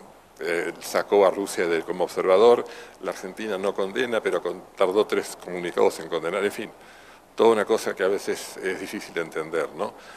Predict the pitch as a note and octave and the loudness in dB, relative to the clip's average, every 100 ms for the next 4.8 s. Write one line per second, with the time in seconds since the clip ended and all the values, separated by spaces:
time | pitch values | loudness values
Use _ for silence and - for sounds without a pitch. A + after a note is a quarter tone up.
0 | - - G2+ - G2 G2+ G#2+ G2+ A#2+ A#2+ | -12 0 2 2 2 4 4 4 2 2
1 | A2 G#2 F#2 - - F#2 F#2 F2+ - - | 2 4 2 0 -8 -4 -2 -4 -8 -8
2 | - G2+ G#2+ G2+ A#2+ G#2+ F#2 F#2 F#2 G2+ | -2 -2 -2 -4 -2 -2 -2 0 2 4
3 | - A2 A2 - F#2 F2 F#2 - E2 D#2+ | 2 0 0 0 -4 -4 -4 -2 -2 0
4 | E2 E2 F2+ - G2+ - - - | -2 0 -2 0 -2 -2 -12 -14